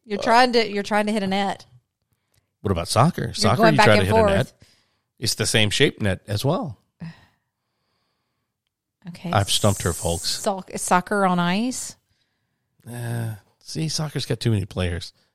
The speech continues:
Speaker 2: I think you're, I think you're better with the basketball.
Speaker 1: Well, I, I was thinking high,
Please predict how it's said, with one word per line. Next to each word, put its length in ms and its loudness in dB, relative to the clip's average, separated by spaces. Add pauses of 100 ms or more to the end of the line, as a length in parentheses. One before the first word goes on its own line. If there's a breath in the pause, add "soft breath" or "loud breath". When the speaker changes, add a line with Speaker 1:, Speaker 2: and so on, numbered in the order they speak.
(140)
Speaker 2:
I 60 -4
think 240 -6
you're, 120 -4 (180)
I 60 -2
think 220 -6
you're 60 -4
better 260 2
with 100 -2
the 80 -2
basketball. 800 0 (200)
Speaker 1:
Well, 320 6
I, 240 4
I 80 2
was 120 2
thinking 300 0
high, 300 2